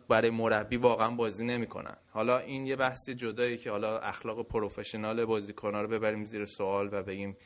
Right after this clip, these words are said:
تیم و جلوی منافع شخصیشون قرار ندن یا به هر دلیلی، ولی آخر سر می‌رسیم به این سوال که وقتی یه لشکری، یه ارتشی نمی‌جنگه،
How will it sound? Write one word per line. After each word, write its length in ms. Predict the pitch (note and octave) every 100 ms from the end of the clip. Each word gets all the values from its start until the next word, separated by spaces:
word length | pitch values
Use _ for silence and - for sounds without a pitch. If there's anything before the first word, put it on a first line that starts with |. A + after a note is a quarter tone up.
| - - - _ - -
تیم 160 | B2 A#2+
و 60 |
جلوی 720 | A2+ A2 A2 A2 A2+ A2 G#2+ G#2 -
منافع 400 | A2+ A2 G#2 A#2
شخصیشون 560 | G#2 A2 G#2 G#2+ - A#2
قرار 280 | A2 G#2+ A2+
ندن 100 | C#3
یا 140 | F3+
به 140 | -
هر 180 | D#3+ E3+
دلیلی، 480 | C3+ G#2 G2+ F#2 - - _ - - - _ -
ولی 380 | D3+ G3 G3 - -
آخر 400 | D3+ C#3+ C#3+ D3
سر 320 | - E3 F3
می‌رسیم 500 | F3+ F3 E3 F#3 E3+
به 60 | D3+
این 140 | E3
سوال 400 | D#3+ D#3 D3 D3+
که 440 | D3+ D#3+ D#3 D3+ C#3+ - - - C3+
وقتی 600 | C3 C3+ - C#3 C#3 C#3 -
یه 140 | B2 C3+
لشکری، 880 | C3+ A#2+ - - B2 C3 A#2 A2 - - -
یه 160 | A2 G2+
ارتشی 640 | G2+ G2+ B2 A#2 A#2 G2+ - - -
نمی‌جنگه، 1000 | A#2 A#2+ A#2+ A2+ A#2+ A2+ A2+ B2+ B2+ B2+